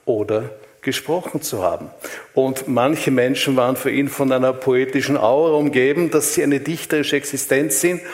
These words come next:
ohne je verpflichtet zu sein, auch nur eine Zeile zu Papier zu bringen. Das sind natürlich automatisch Dichter, die keiner hört.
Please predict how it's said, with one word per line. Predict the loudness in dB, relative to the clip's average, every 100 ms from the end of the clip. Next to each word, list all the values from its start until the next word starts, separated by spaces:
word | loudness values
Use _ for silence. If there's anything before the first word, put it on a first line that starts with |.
| -12 -4
ohne | 0 2 4
je | 2 4 2
verpflichtet | 0 -2 0 -2 0 -2 -2
zu | -2
sein, | 2 2 0
auch | -4 -2
nur | -4
eine | 0 0 0 -2
Zeile | 0 2 2 -2
zu | -4
Papier | -4 -4 0 -2
zu | -2 -2
bringen. | 0 2 0 -2 -10 -14 -4
Das | 0 0 0
sind | 0
natürlich | 0 2 -2 -2 0
automatisch | 0 0 0 2 2 0 -4 -4
Dichter, | -6 -6 -6
die | -4 -4
keiner | -2 0 0 0
hört. | 0 0 -2